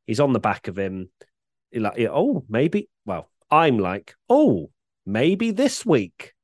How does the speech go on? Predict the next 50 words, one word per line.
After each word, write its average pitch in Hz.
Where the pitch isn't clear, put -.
Red, 117
uh, 123
Ferrari 113
will 104
be 104
quicker 110
than 101
Red 95
Bull." 87
But 151
then 165
it's 160
always 151
that 143
next -
part, 131
next 143
phase 156
of 147
the 139
race 117
when 110
they 110
settle 131
in. 95
Verstappen 143
gets 123
more 113
tyre 110
temperature, 104
more 113
grip, 104
and 113
then 107
he 127
just -
drives 107
away. 95
And 90
the 104
tyre 147
wear 101
on 98
that 101
Red 101
Bull 101
compared 98
to 101
the 90
Ferrari, 87